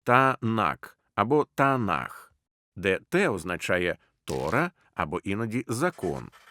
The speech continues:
Це збірка з п'яти книг про заснування Ізраїлю. «Н»? Означає Невіїм, на івриті це пророки. Цей розділ складається з історичних книг, які розповідають історію Ізраїлю з точки зору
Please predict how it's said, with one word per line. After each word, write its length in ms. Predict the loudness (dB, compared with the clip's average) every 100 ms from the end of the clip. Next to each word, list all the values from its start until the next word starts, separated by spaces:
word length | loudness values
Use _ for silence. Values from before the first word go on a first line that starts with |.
| _ -6
Це 200 | -2 -2
збірка 440 | 0 0 0 -2
з 60 | -2
п'яти 360 | -4 -2 -4
книг 320 | -2 -2 -2
про 160 | -2 -2
заснування 680 | -2 -4 -2 -2 -2 -4 -4
Ізраїлю. 640 | -4 -4 -2 -2 -4 -12 -18 _ _ _ -2
«Н»? 360 | 2 2 0 -4 _ -8
Означає 560 | -6 -4 -4 2 2 2
Невіїм, 720 | 2 2 0 0 2 0 -2 _ -10
на 140 | -6
івриті 400 | -4 -2 -2 -2
це 260 | -2 -2 -2
пророки. 720 | -2 -2 0 -2 -6 -12 -16 _ _ _ _ _
Цей 320 | -8 -2 0
розділ 480 | 2 0 2 0 0
складається 560 | -2 -6 0 2 2 0
з 60 | -2
історичних 680 | -2 -2 -2 -4 -6 -8 -10
книг, 420 | -12 -6 -6 -4
які 220 | -4 -2
розповідають 800 | -2 -2 -4 0 2 2 2 -2
історію 520 | -6 -4 -2 -2 -2 -4
Ізраїлю 640 | -6 -4 -2 -2 -2 -6 -12 -20 _
з 100 | -2
точки 320 | -2 -2 -6
зору 320 | -2 2